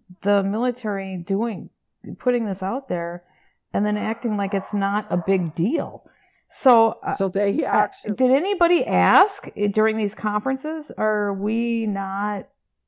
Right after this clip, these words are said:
Speaker 1: worried about this?" I mean, and did you think, did it cross your mind maybe that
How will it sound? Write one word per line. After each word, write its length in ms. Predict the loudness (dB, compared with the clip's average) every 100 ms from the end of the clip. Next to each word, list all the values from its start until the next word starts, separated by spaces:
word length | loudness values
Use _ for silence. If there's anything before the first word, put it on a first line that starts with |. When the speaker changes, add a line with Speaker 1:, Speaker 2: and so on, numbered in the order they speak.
| -8
Speaker 1:
worried 680 | -6 -2 0 0 0 0 0
about 380 | 0 2 0 -2
this?" 480 | -4 -2 -2 -4
I 100 | -6
mean, 480 | -4 -4 -2 -4 -6 -10 _ _ _ 0
and 560 | 2 4 4 2 0 0
did 180 | -2
you 120 | 0 0
think, 300 | 0 0 -4 _ -10
did 440 | -6 -6 -4 -2
it 160 | -2 -2
cross 360 | 0 0 0
your 160 | -2 0
mind 440 | 0 -2 -4 -4
maybe 240 | -4 -4 -2
that 320 | 0 -2 -6